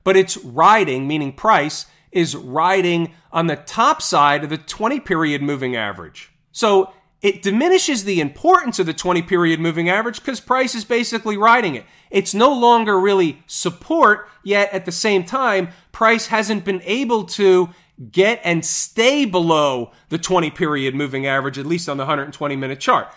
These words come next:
There's a lot of other things going on. This is just a long, drawn-out two-day pattern, but looking at the hundred and twenty minute chart, that's what pops off the page at me. And there's a second thing that pops off the page at me,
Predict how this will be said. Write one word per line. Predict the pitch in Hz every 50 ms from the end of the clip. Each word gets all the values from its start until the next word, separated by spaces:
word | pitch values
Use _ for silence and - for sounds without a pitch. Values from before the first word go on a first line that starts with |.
| _ _ _ -
There's | 180 185 170
a | 196 180
lot | 185 196 208 202
of | 190 180
other | 190 190 165 151
things | 131 - - - 190 196 196 190 170 135
going | 165 160 156 151 143 135
on. | 135 139 143 143 139 - - _ -
This | 170 170 180
is | 190 175
just | - 180 175 -
a | 135
long, | 127 123 135 160 170 170 170 170 165
drawn-out | 165 170 165 160 160 156 147 139 131 -
two-day | - - 196 175 156 139 127 -
pattern, | - 185 202 240 247 214 156 131 127 127 131 135 _ _
but | - 240 277 233 196 - - 180
looking | 202 214 214 208 190 185
at | 175 175 170 175
the | 165 156 143
hundred | 135 208 202 202 196 -
and | 175 170
twenty | - 196 196 185 175
minute | 180 170 170 160 160
chart, | - - 262 269 240 226 - - - - _ _ -
that's | 147 170 190 208 - - -
what | 196 196 175 175 - -
pops | - 196 180 170 - -
off | 180 165 160 -
the | 160 -
page | - 180 151 147 135 131 123 147
at | 127 -
me. | 190 233 233 117 - - _ _ _ -
And | 185
there's | 208 208 - 202
a |
second | - - - 294 277 277 285 269 240 185
thing | - - 180 160 156 156 151
that | 147 147 - -
pops | - 185 180 175 175 - -
off | 175 170 165 -
the | 165
page | - - - 170 160 139 127 117 143
at | 131 - 165
me, | 165 180 160 117 85 82